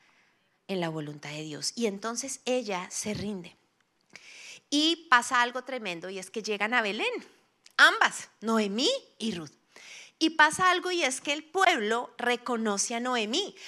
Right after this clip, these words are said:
La Biblia dice que dicen: "Ay, llegó Noemí".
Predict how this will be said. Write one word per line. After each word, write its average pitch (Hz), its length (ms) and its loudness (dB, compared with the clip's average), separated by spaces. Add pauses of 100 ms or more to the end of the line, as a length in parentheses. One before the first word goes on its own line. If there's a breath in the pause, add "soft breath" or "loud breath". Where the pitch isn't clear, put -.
(120 loud breath)
La 247 100 0
Biblia 240 240 0
dice 311 240 -2
que 359 80 0
dicen: 381 260 0
"Ay, 523 600 4
llegó 415 180 6
Noemí". 480 760 4